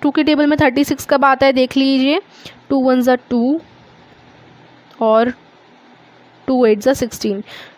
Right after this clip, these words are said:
यानी टू एटीन ज़ा होता है थर्टी सिक्स, तो एटीन ज़ा।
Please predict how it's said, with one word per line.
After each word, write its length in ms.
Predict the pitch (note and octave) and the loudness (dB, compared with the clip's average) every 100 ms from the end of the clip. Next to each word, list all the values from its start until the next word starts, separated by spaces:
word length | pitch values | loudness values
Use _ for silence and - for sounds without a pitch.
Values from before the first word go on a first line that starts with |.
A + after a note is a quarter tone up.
| _ _ - | _ _ -6
यानी 300 | C4+ C4 D#4 | 0 2 2
टू 240 | F4 F4 | 2 2
एटीन 500 | - C4+ - D4+ D#4+ D#4+ | 2 -2 0 0 2 2
ज़ा 200 | C4+ C4 F4+ - - - _ _ _ - | 2 2 -2 -8 -20 -20 _ _ _ -8
होता 300 | - A#3 C4 | -2 0 2
है 120 | C4+ | 2
थर्टी 340 | C4 A#3 A#3 A#3+ | 2 0 -2 -4
सिक्स, 320 | A3+ G#3+ - | -4 -6 -8
तो 160 | - - | -8 -2
एटीन 420 | A#3+ A#3+ A3+ G#3 | -2 0 0 0
ज़ा। 200 | G3 - | -2 -6